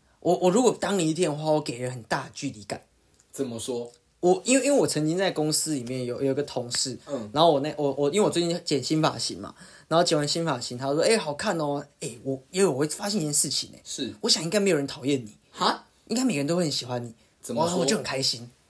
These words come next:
Speaker 1: 因为他可能觉得我剪完新头发就是，呃，比较，比较可爱吧。
Speaker 2: 嗯。
Speaker 1: 然后他跟我过去的相处，就觉得他，他，他就讲，他也没有讲原因啊。
Speaker 2: 嗯。
Speaker 1: 但他就是，因为我们都是很忙的业务单位嘛，跑来跑去，他就要离开，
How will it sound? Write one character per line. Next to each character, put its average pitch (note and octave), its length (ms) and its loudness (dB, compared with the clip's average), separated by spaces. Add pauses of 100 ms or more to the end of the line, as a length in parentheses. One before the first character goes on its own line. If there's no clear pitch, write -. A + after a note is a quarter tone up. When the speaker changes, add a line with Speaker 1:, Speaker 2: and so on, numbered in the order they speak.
(140)
Speaker 1:
因 B3 100 0
为 C#4 60 4
他 C#4+ 80 2
可 A3 140 0
能 E3 120 2
觉 D#3+ 120 2
得 D#3+ 80 6
我 D#3+ 60 4
剪 D#3 140 0
完 C3 140 -2
新 D3 180 -4
头 C3 140 -2
发 A#2 160 -4
就 C3 140 -4
是， B2+ 340 -8 (380)
呃， A#2+ 240 -8
比 A#2+ 120 -12
较， B2 540 0 (460)
比 C3 60 -4
较 C#3+ 60 -2
可 C#3 140 -10
爱 C3+ 200 2
吧。 - 120 -10 (200)
Speaker 2:
嗯。 B2 220 -10 (120)
Speaker 1:
然 C#3+ 120 2
后 D#3 80 6
他 D#3+ 320 2 (120)
跟 E3+ 120 4
我 D3+ 140 2
过 D3 160 2
去 D3 180 -2
的 B2+ 60 -2
相 C3+ 220 -4
处， B2+ 160 -6
就 C#3+ 140 0
觉 C3+ 80 0
得 C3+ 40 -2
他， F#3 220 -2
他， A3+ 180 -4 (220)
他 G3+ 160 -2
就 G3+ 80 0
讲， B2 340 -6
他 C#4 180 0
也 A3 80 4
没 D#3+ 100 0
有 E3+ 80 2
讲 B2 220 -2
原 A#2+ 160 -6
因 B2 200 -6
啊。 A#2+ 120 -14 (200)
Speaker 2:
嗯。 D3 180 -4
Speaker 1:
但 F3 100 4
他 F3+ 120 2
就 F3 180 4
是， E3+ 280 2
因 - 80 -6
为 F#3 80 2
我 F3+ 40 4
们 C3+ 180 0
都 D3+ 200 0
是 D3+ 160 -2
很 C#3 140 -6
忙 A#2+ 200 -8
的 C3+ 60 -2
业 C#3 160 0
务 C3 100 -2
单 B2 220 -2
位 B2 100 -2
嘛， G#2+ 120 -10
跑 B2 120 -6
来 A#2 60 -4
跑 A2+ 100 -12
去， B2+ 140 -6
他 C3+ 60 2
就 C#3+ 160 0
要 C#3+ 200 4
离 B2+ 120 0
开， B2 220 -6